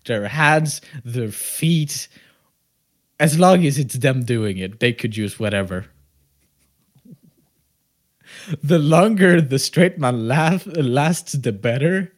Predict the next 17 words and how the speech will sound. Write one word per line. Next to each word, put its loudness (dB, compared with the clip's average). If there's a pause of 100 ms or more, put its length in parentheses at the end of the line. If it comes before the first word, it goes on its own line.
(120)
At -8
least 2
I -2
think 0
that's 0
the 4
idea. 0 (2750)
Note 2
that 2
this 2
also 4
<laughs> 2
happens 2
in 4
front 0
of -4
an -6